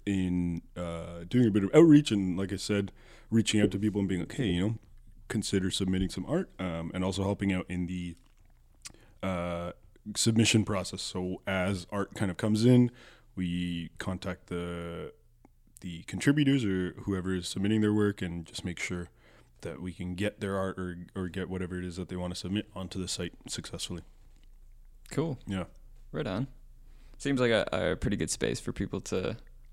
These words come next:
Speaker 2: to go to. So what's, what's, like, the, the link for that? Or how would they, pe-, people would find that?
Speaker 1: For sure. Uh, they can, on Instagram, they can definitely find at Spicy Water. It's at spicy and then W T R, um, or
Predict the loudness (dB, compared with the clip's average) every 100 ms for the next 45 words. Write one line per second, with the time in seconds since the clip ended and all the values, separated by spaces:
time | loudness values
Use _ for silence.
0 | -6 -2 0 0 -2 0 4 4 2 -2
1 | 0 0 2 -2 0 0 2 2 -2 -12
2 | -4 -2 0 -2 0 -2 0 -2 -6 -16
3 | -4 0 4 6 6 2 0 -6 -4 -6
4 | -4 -6 -6 -6 -6 0 2 2 2 2
5 | 0 0 2 0 0 0 -2 0 0 2
6 | 2 0 -4 -8 -6 -2 2 4 4 4
7 | 4 2 2 2 2 2 2 0 0 0
8 | -2 -2 -4 -2 0 2 4 4 4 2
9 | -2 -6 0 2 0 -4 -10 2 4 4
10 | 2 0 0 -2 0 2 4 4 4 2
11 | 0 0 0 0 -2 -4 -12 -20 -20 -20
12 | -12 -6 -4 -4 -4 -4 -6 -8 -8 -2
13 | 0 0 0 -2